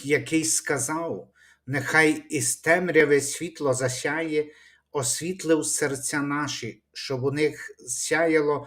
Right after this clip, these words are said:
знання Божої слави, що на лиці Ісуса Христа. Ми маємо цей скарб у глиняних посудинах, щоб було видно, що велич сили є від Бога, а не від нас.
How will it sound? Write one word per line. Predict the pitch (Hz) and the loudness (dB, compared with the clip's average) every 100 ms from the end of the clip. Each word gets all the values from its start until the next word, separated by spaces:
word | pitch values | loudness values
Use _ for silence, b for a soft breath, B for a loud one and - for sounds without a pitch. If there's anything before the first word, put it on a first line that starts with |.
| B B | B B
знання | - 123 135 143 147 135 | -8 -2 0 2 2 2
Божої | 135 127 131 127 | 0 0 -2 -2
слави, | - 135 151 156 147 143 143 B B | -4 -4 -2 -2 0 0 -2 B B
що | - - 135 | -12 -4 -2
на | 131 | 0
лиці | 127 123 - 127 | 0 0 -2 -2
Ісуса | 123 - 120 - | -2 -2 -4 -4
Христа. | 117 - 117 - - - 107 95 - _ _ _ _ 127 | -6 -6 -6 -6 -8 -8 -10 -10 -16 _ _ _ _ -2
Ми | 143 | 0
маємо | 139 151 165 160 156 151 | 4 4 6 6 2 -2
цей | - 151 135 | 0 2 2
скарб | - - 160 160 160 - - | -2 -2 0 0 -2 -12 -2
у | 143 | -2
глиняних | 117 120 139 143 143 143 135 - | 0 0 0 2 0 0 -4 -6
посудинах, | 139 120 - 156 135 113 95 - B B B B | -8 -6 -6 -6 -4 -4 -6 -12 B B B B
щоб | - - 139 | -10 2 2
було | 135 139 131 | 4 2 4
видно, | 147 170 - 156 151 139 B B | 4 2 0 -6 -4 -6 B B
що | - - - 139 | -14 -10 -2 2
велич | 143 170 165 160 | 2 2 0 -2
сили | - - 165 160 156 | -2 -2 0 2 2
є | 151 | 2
від | 143 131 | 0 -2
Бога, | 117 139 165 139 123 - | -2 -2 -2 -4 -6 -4
а | |
не | 127 127 | -4 -2
від | 127 135 | -4 -4
нас. | 135 131 104 - - | -4 -4 -6 -10 -12